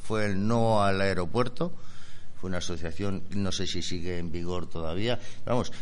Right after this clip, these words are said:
es una persona que, que ese tema, mm, prescindiendo de ideologías y demás, el tema de, de fiscalizar y pedir por los vecinos y demás,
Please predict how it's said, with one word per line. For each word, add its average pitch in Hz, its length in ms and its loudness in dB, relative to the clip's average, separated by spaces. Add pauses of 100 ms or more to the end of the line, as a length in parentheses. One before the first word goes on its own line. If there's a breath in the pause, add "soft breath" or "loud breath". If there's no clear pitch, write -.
(240 loud breath)
es 113 120 0
una 127 160 2
persona 117 480 0
que, 101 840 0 (640)
que 107 140 0
ese 110 300 0
tema, 107 680 2 (200)
mm, 92 640 -2 (1160)
prescindiendo 110 840 0
de 110 120 0
ideologías 104 840 0
y 101 60 0
demás, 110 480 0
el 95 160 -2
tema 107 400 0
de, 95 460 0 (580 loud breath)
de 92 500 0 (180)
fiscalizar 104 880 0
y 101 80 0
pedir 107 440 0
por 107 180 0
los 98 140 0
vecinos 101 520 0
y 95 60 0
demás, 107 380 0